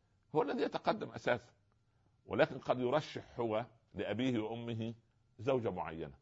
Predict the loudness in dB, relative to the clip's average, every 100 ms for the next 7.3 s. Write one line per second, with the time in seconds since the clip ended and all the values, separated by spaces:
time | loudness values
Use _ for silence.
0 | _ _ _ _ _ _ 2 6 6 6
1 | 4 2 2 2 2 -2 -4 -2 -6 -6
2 | _ -6 -6 -4 -2 -2 -2 -10 _ _
3 | -8 -4 0 0 0 -4 -6 -4 -2 2
4 | 2 2 -4 -10 0 0 0 _ _ _
5 | _ _ _ -12 -2 -2 -2 -10 -12 -4
6 | -4 -4 _ -14 -10 -6 -6 -8 _ _
7 | _ -20